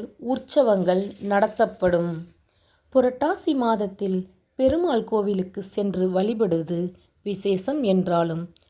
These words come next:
அவருக்குரிய திவ்ய தேச தலங்களில் சென்று வழிபடுவது இரண்டு மடங்கு பலனை நமக்கு தரும். நூத்தி எட்டு திவ்ய தேச தலங்கள் என்பது பெருமாளை விரும்பி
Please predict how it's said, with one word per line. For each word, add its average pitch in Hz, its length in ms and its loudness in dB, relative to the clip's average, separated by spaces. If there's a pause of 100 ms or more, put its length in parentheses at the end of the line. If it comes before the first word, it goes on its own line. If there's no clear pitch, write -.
(160)
அவருக்குரிய 190 800 0 (460)
திவ்ய 196 440 0
தேச 240 380 2
தலங்களில் 175 640 0 (140)
சென்று 190 460 0
வழிபடுவது 170 680 0 (560)
இரண்டு 233 420 2
மடங்கு 208 480 0 (500)
பலனை 214 420 2
நமக்கு 190 400 0 (140)
தரும். 170 360 2 (560)
நூத்தி 277 380 0
எட்டு 302 260 2 (120)
திவ்ய 247 360 0
தேச 208 360 0
தலங்கள் 214 540 2
என்பது 170 440 0 (480)
பெருமாளை 202 680 2
விரும்பி 202 460 -2